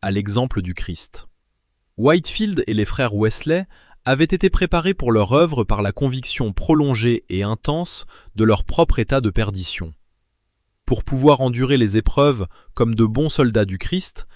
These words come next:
ils avaient été soumis à la fournaise de la moquerie, de la dérision et de la persécution, aussi bien à l'université que lorsqu'ils étaient entrés dans le ministère.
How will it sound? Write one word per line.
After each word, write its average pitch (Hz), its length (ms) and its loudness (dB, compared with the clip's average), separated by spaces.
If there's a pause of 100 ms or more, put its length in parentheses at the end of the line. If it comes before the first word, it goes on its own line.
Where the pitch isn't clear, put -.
(360)
ils 139 240 0
avaient 156 140 4
été 160 280 0
soumis 190 440 -2
à 151 60 0
la 107 120 2
fournaise 139 480 -2
de 117 80 2
la 101 120 2
moquerie, 110 480 -2 (360)
de 101 100 -2
la 104 140 2
dérision 110 600 -2 (340)
et 107 60 -2
de 110 100 0
la 98 120 0
persécution, 107 720 -2 (540)
aussi 123 260 0
bien 131 240 0
à 117 80 0
l'université 107 800 -2 (340)
que 135 120 2
lorsqu'ils 147 480 2
étaient 147 240 0
entrés 135 260 -2
dans 139 140 0
le 98 80 0
ministère. 92 840 -8